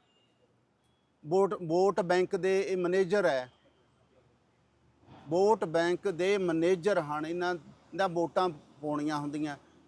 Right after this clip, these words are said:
ਦੇਖਣਾ ਵੀ ਕਿਹੜੇ ਆਪਣੇ ਫੇਵਰ ਦਾ ਜਿਹੜਾ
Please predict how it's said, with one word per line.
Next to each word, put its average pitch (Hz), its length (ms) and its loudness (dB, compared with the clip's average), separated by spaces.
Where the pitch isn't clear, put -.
ਦੇਖਣਾ 175 360 -2
ਵੀ 175 100 -4
ਕਿਹੜੇ 196 280 2
ਆਪਣੇ 175 280 2
ਫੇਵਰ 160 300 -2
ਦਾ 160 180 2
ਜਿਹੜਾ 156 300 -2